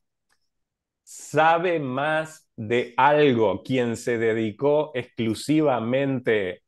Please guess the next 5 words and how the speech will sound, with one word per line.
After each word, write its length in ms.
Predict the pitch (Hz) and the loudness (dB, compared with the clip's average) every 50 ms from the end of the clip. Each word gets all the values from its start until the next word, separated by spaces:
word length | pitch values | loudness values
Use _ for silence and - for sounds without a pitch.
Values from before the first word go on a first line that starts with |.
| _ _ _ _ _ _ _ - | _ _ _ _ _ _ _ -6
a 180 | 104 101 107 | -4 -2 0
un 480 | 120 131 139 147 143 139 139 135 127 - _ _ _ _ _ _ _ _ | 0 2 2 0 0 -2 -2 -4 -6 -10 _ _ _ _ _ _ _ _
ámbito 640 | - 123 131 139 135 135 117 123 113 98 - 110 98 | -2 0 0 0 0 -2 -2 -2 -2 -2 -2 -2 -2
de 80 | 98 | -2
estudio? 800 | 92 - - _ 156 170 175 170 170 151 131 110 92 - - - | -4 -8 -6 _ 0 0 0 2 0 0 0 0 -2 -4 -8 -16